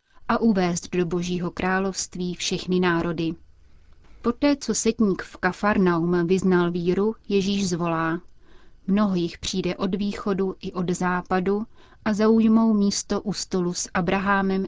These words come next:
Izákem a Jakubem v nebeském království." Tato všeobecná perspektiva vyplývá mimo jiné z toho, že Ježíš prezentuje sebe samého nejenom jako syna Davidova,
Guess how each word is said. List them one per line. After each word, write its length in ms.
Izákem 640
a 60
Jakubem 640
v 40
nebeském 560
království." 840
Tato 240
všeobecná 580
perspektiva 760
vyplývá 680
mimo 260
jiné 300
z 120
toho, 440
že 180
Ježíš 500
prezentuje 760
sebe 320
samého 800
nejenom 560
jako 300
syna 420
Davidova, 640